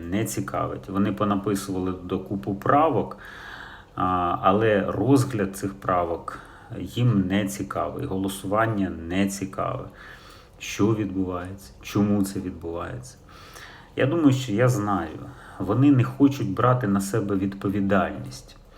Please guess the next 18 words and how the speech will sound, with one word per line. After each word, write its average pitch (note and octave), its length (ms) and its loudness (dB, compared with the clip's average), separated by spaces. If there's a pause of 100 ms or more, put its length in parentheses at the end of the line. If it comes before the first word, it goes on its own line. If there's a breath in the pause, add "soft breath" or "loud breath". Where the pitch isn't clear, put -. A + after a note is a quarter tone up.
(460 loud breath)
Адже G2 220 0
вони G2+ 260 4
чітко C#3 400 0
розуміють, A2 640 0
що F2+ 640 -2
проект B2 720 0 (560 loud breath)
попередній, G2 720 2
політичний, G2 1000 0
е, F2+ 380 -6 (140)
він, G#2 440 0
напевно, G2+ 520 2
завершується. F#2+ 920 0 (380 loud breath)
А - 80 -6
потрібно B2+ 800 0 (260)
вскочити G2 800 0 (120)
в F2+ 180 -4
новий G2+ 420 4
проект. - 520 -8